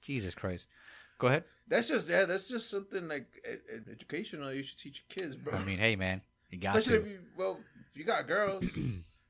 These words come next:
Speaker 2: if you got boys, hey, don't fucking wank it too much.
Speaker 1: Yeah.
Speaker 2: Your shit is gonna fall off.
Speaker 1: Or that too.
Speaker 2: Yeah.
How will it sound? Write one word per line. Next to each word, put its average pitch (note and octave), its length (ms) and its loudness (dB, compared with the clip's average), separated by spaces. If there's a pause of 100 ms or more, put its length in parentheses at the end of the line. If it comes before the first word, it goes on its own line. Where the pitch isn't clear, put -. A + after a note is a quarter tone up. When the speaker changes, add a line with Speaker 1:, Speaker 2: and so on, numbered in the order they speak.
(100)
Speaker 2:
if C3 160 -6
you D3+ 80 -4
got D#3+ 220 4
boys, D#3+ 240 4
hey, F#3+ 120 2
don't F3+ 140 2
fucking G3 220 -4
wank F#3 160 -4
it F3+ 100 -8
too - 80 -12
much. C3 160 -10 (260)
Speaker 1:
Yeah. A2 160 0 (380)
Speaker 2:
Your B2+ 120 -12
shit E3+ 140 -6
is D#3+ 60 -6
gonna C#3+ 140 -8
fall C#3 160 -4
off. A#2+ 140 -6 (480)
Speaker 1:
Or A2+ 100 0
that A2+ 160 -4
too. G#2+ 180 -8 (200)
Speaker 2:
Yeah. A2 180 -8